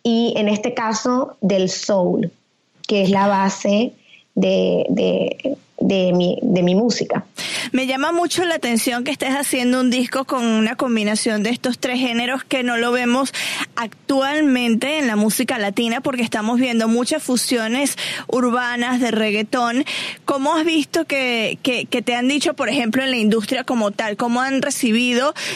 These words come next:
Speaker 2: este, lo que es tu primer, eh, single antes de, de lanzarlo? Porque, bueno, ya vamos a saber la respuesta del público en una industria
Speaker 1: Claro.
Speaker 2: que vemos que está llena de fusiones urbanas durante los últimos, que tres, cuatro años,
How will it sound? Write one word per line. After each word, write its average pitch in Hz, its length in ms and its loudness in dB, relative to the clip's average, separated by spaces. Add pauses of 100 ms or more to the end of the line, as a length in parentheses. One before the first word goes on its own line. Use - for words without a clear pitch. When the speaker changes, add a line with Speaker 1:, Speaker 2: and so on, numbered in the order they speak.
Speaker 2:
este, 233 320 -4
lo 220 120 0
que 233 100 -2
es 226 100 -4
tu 269 120 2
primer, 220 560 0
eh, 247 280 -2
single 262 720 2 (420)
antes 220 380 0
de, 247 440 0 (180)
de 220 360 4
lanzarlo? 208 680 0
Porque, 226 240 -2
bueno, 196 200 2
ya 196 160 2
vamos 220 220 0
a 254 80 0
saber 196 260 0
la 220 80 0
respuesta 220 460 -2
del 220 120 -2
público 233 460 0 (400)
en 254 160 0
una 247 300 2
industria 262 340 2
Speaker 1:
Claro. 202 80 2
Speaker 2:
que 240 120 0
vemos 247 220 -2
que - 80 -2
está 226 280 -4
llena 247 440 0
de 247 240 -2
fusiones 247 500 0
urbanas 220 640 0 (220)
durante 196 360 -2
los 180 160 2
últimos, 214 380 2
que 220 200 -2
tres, 233 340 -2
cuatro 233 420 0
años, 233 340 2